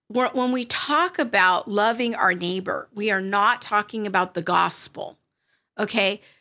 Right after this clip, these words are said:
The gospel is how God comes to us and invites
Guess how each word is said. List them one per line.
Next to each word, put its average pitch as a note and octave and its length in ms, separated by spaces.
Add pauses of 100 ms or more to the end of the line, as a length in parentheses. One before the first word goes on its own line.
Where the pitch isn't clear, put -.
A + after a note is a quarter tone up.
(120)
The A#3+ 100
gospel A#3+ 1120
is G#3+ 280
how A#3+ 380
God A#3 600
comes A#3+ 520
to - 280 (160)
us - 640 (540)
and A#3 220
invites A3 920